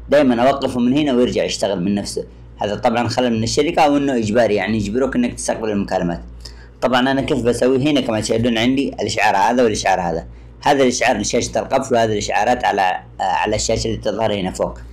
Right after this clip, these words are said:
أنا فقط أشيل ال-، شو اسمه، الأسهم هذه كذا أخليها من غير تحديد وأرجع. بعدين كما تشاهدون الآن عندي اخترت نغمة صامت، نغمة اسمها صامت.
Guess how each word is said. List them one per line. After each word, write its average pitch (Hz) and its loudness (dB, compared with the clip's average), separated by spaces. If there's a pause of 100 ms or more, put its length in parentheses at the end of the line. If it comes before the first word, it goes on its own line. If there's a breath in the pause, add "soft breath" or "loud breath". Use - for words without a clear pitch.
(360 loud breath)
أنا 151 4
فقط 156 0 (180)
أشيل 123 2
ال-، 104 2
شو - -2
اسمه، 110 -2
الأسهم 107 -2
هذه 117 0
كذا 117 2
أخليها 104 0
من 98 -2
غير 104 2
تحديد 113 -2
وأرجع. 90 -2 (1160 loud breath)
بعدين 113 2
كما 113 2
تشاهدون 120 2
الآن 139 2 (520 loud breath)
عندي 127 2
اخترت 120 0
نغمة 117 2
صامت، 92 -2
نغمة 123 4
اسمها 127 2
صامت. 104 0